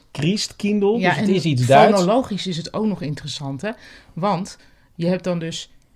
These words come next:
Speaker 2: Kris Kringle is het geworden, terwijl het is eigenlijk Christkindl.
Speaker 1: Kindle.
Speaker 2: Dus er is eigenlijk hetzelfde min of meer gebeurd als met het woord krokodil, wat in het Italiaans coccodrillo is geworden. Dus soms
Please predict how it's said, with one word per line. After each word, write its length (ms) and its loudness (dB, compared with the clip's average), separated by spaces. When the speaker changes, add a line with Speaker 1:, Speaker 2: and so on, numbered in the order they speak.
Speaker 2:
Kris 540 -4
Kringle 640 0
is 100 -12
het 120 -12
geworden, 400 -8
terwijl 240 -6
het 140 -12
is 120 -14
eigenlijk 320 -8
Christkindl. 720 -8
Speaker 1:
Kindle. 720 6
Speaker 2:
Dus 280 -4
er 80 -6
is 320 -6
eigenlijk 400 -6
hetzelfde 440 -2
min 180 2
of 120 -8
meer 180 -4
gebeurd 400 -8
als 140 -12
met 140 -6
het 100 -10
woord 300 -8
krokodil, 960 -2
wat 180 -6
in 100 0
het 120 -4
Italiaans 840 -8
coccodrillo 1120 -4
is 180 -14
geworden. 360 -8
Dus 180 -10
soms 380 -8